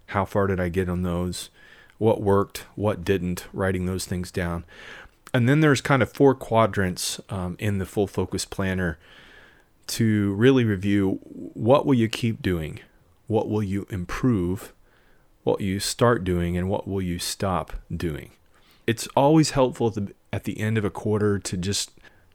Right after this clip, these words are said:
debrief, think about, you know, what went right, first of all, but also what could have gone better, and what am I going to,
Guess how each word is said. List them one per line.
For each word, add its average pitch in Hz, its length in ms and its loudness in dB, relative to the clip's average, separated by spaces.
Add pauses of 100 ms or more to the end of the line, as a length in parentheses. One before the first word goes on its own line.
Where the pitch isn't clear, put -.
(100)
debrief, 113 640 4 (220)
think 127 180 0
about, 104 380 2
you 123 80 -4
know, 95 100 -2
what 113 300 4
went 139 180 0
right, 87 300 0
first - 280 -2
of 82 80 -4
all, 80 320 0
but 120 160 2
also 120 360 4
what 104 320 4
could - 140 -2
have 104 120 -2
gone 92 240 -2
better, 82 380 2 (440)
and 104 280 2
what 123 120 6
am 127 100 6
I 120 80 6
going 110 220 2
to, - 100 -12